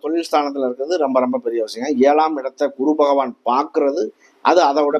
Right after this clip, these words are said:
பெரிய விஷயம். இந்த ஏழாம் இடத்துக்கு வந்து பாத்தீங்க அப்படின்னா சனியினுடைய தாக்கம் அர்த்தாஷ்டம சனி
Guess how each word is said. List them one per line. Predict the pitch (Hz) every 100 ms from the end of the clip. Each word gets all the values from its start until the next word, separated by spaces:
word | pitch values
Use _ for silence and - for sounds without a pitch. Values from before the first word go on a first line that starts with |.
| 135
பெரிய | 107 101
விஷயம். | - 80 - _ _ - - - - - - - - - -
இந்த | 180 202 185 202
ஏழாம் | 262 269 269 247 214
இடத்துக்கு | 220 - 214 202 175
வந்து | 175 165
பாத்தீங்க | 156 151 135
அப்படின்னா | 139 139 117 120 - _ _ _ _ _ _ _ _ - -
சனியினுடைய | 165 202 196 185 180
தாக்கம் | 151 151 170 165
அர்த்தாஷ்டம | - 160 151 151 139
சனி | 123